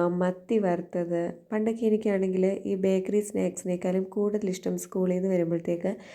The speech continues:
രാവിലത്തെ ബ്രേക്ക്ഫാസ്റ്റിൻ്റെ ഐറ്റവും ഉച്ചക്കത്തെ എന്താണോ കറികൾ അതൊക്കെ കൂട്ടിയിട്ട് കഴിക്കുന്നതായിരുന്നു കേട്ടോ. ദോശയാണ് എടുക്കുന്നതെങ്കിലും ഉച്ചക്കത്തെ ചോറിനൊരു പത്ത് കറി ഉണ്ടെങ്കിലും പത്ത് കറി കൂട്ടി ദോശ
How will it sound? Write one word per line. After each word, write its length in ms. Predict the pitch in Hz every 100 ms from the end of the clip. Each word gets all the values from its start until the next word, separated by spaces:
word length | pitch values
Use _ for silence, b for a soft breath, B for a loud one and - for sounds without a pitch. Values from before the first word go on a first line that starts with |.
| B _
രാവിലത്തെ 460 | 214 208 208 202 214
ബ്രേക്ക്ഫാസ്റ്റിൻ്റെ 840 | 190 190 185 - 180 180 185 185 190
ഐറ്റവും 400 | 175 175 180 190 -
ഉച്ചക്കത്തെ 520 | 185 202 185 190 208
എന്താണോ 420 | 190 190 190 196
കറികൾ 400 | 190 180 170 175 190 196
അതൊക്കെ 340 | 190 190 196
കൂട്ടിയിട്ട് 580 | 190 175 175 175 170 202 226 B B
കഴിക്കുന്നതായിരുന്നു 680 | - 202 196 190 185 165 170
കേട്ടോ. 240 | 180 170 170
ദോശയാണ് 640 | 175 185 190 233 214 214 226
എടുക്കുന്നതെങ്കിലും 760 | 202 190 196 202 196 196 214 220
ഉച്ചക്കത്തെ 460 | 190 190 196 214
ചോറിനൊരു 480 | 220 196 190 196 208 208
പത്ത് 380 | 202 - -
കറി 220 | 233 202 190
ഉണ്ടെങ്കിലും 380 | 180 180 190 202
പത്ത് 440 | 202 - _ 240
കറി 220 | 214 190
കൂട്ടി 240 | 185 180 185
ദോശ 280 | 175 170